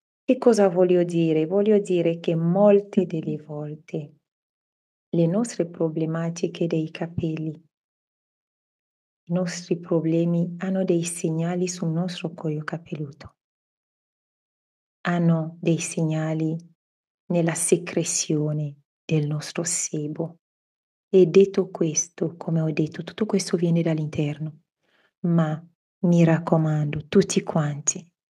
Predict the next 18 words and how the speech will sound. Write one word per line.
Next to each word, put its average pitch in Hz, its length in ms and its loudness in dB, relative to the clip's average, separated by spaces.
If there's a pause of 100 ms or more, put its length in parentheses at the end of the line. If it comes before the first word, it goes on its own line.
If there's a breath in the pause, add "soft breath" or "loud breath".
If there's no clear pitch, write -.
(320)
cominciamo 175 1160 0
anche 151 720 0 (600)
a 196 140 -2
mettere 208 380 2
il 175 120 -2
filtro 165 1000 -6 (1120)
su 175 240 2
quello 165 320 0
che 185 180 4
diciamo, 156 920 -4
su - 180 -2
quello 165 280 2
che 170 200 -4
pensiamo, 151 1160 -2 (280 soft breath)
perché 175 600 2
tutto 294 420 2
si 269 240 -2
trasforma 156 1080 -2